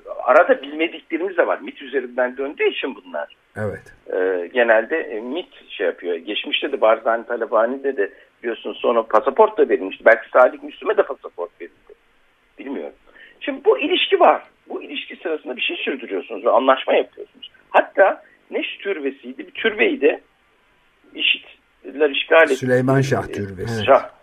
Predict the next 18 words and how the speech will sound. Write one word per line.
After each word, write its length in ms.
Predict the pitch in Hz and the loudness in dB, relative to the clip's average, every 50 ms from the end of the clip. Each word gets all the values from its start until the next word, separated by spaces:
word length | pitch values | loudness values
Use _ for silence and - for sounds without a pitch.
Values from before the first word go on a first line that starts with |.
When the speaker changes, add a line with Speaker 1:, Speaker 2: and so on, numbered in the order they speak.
| - | -2
Speaker 1:
O 140 | - - 320 | 0 0 0
türbeyi 460 | - - 285 220 220 208 190 190 196 | 2 0 -2 2 4 4 4 2 0
de, 140 | - 370 415 - - - - _ _ - | -2 -4 -6 -6 -8 -20 -20 _ _ -6
e, 80 | - 165 170 175 175 175 185 185 - 139 - - | -4 -2 -2 -2 -2 -2 -4 -4 -6 -8 -8 -4
P 120 | - 196 | -2 2
Y 180 | 190 214 240 - | 4 4 4 4
D 140 | 320 359 | 2 -2
ile 300 | 349 247 170 180 226 370 453 _ _ - - - - - | 0 0 0 -2 -2 -2 -10 _ _ -20 -20 -20 -18 -10
işbirliği 560 | - - - - - 381 392 339 320 311 220 | -8 -8 -8 -4 -4 -4 -4 -4 -6 -4 -2
yaparak 520 | 170 170 - - 339 277 131 - - - - _ 120 | -2 0 4 6 6 6 6 4 2 -10 -20 _ -14
yerini 340 | 123 123 120 123 120 110 95 | -8 -8 -6 -6 -6 -8 -8
değiştirildi. 680 | 92 85 78 - - - - _ _ _ - - - - _ _ _ _ _ - | -12 -12 -12 -12 -12 -14 -16 _ _ _ -20 -20 -20 -20 _ _ _ _ _ -8
Bunu 140 | 147 147 143 | -8 -8 -6
sırrı, 500 | - - 175 156 151 165 160 156 - - _ _ _ _ _ _ _ - | -2 -2 -2 0 2 2 2 2 0 -4 _ _ _ _ _ _ _ -12
e, 20 | 120 | -10
Önder 840 | 117 117 117 117 113 120 - - 131 147 151 139 135 135 135 139 - | -8 -8 -8 -8 -6 -6 -2 2 2 2 4 6 4 4 4 4 -2
Sıra'ya, 480 | 151 139 131 143 143 151 143 101 - - - - - _ _ _ - | -4 -2 0 4 6 6 6 4 2 -10 -20 -20 -20 _ _ _ -14
e, 40 | - | -10